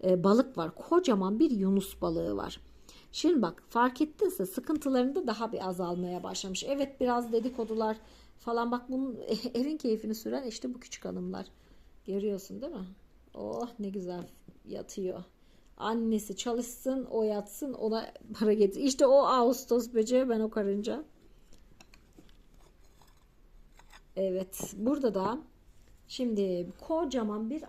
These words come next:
aslan kafası çıkmış. Demek ki sen çok güçlü olacağın bir döne-, zamana giriyorsun. Hanenin iç tarafında, en iç tarafında evet biraz gözler falan var ama hiç,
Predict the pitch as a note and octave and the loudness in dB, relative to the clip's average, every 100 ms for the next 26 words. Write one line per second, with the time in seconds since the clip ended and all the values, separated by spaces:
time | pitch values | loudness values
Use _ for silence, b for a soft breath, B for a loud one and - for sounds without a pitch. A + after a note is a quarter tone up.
0 | - D#3+ F#3+ - F3 F3 F#3 F3 F#3 - | -10 -10 -10 -10 -10 -10 -12 -14 -14 -14
1 | - F#3 G3+ F#3 D4+ G#4 A#3+ A3+ G3 C#4+ | -16 -14 -14 -8 -4 -2 -4 -6 -8 -8
2 | D#4 - F#4 - A3 - G#3+ G3 G3 A#3 | -6 -6 -6 -8 -12 -6 -4 -4 -4 -2
3 | C4+ B3+ G#3 A3+ A3 G3+ G3 - G3 F#3+ | -2 -4 -4 -4 -2 -2 -2 -4 -2 2
4 | G3 G3 F#3+ A#3 A#3 F#3 F3+ E3+ - F#3 | 4 4 2 2 4 4 4 2 -4 -12
5 | B B B B B B B B - B3+ | B B B B B B B B 4 6
6 | D4+ E4+ G#4 - - - F#4 A#3 G#3 F#3+ | 8 6 4 2 -2 2 2 2 2 0
7 | - C4+ D#4+ B3+ - F3+ F3+ F3+ E3+ E3 | 2 0 0 -2 0 0 0 0 0 -2
8 | - E3+ E3+ F3 F3 F3 E3+ E3+ E3+ F3+ | -4 -2 -2 2 2 2 0 -4 -2 -2
9 | F3+ F#3+ C#4 D#4+ F3+ G3 A#3 - | 0 0 0 -2 -2 -4 -4 -8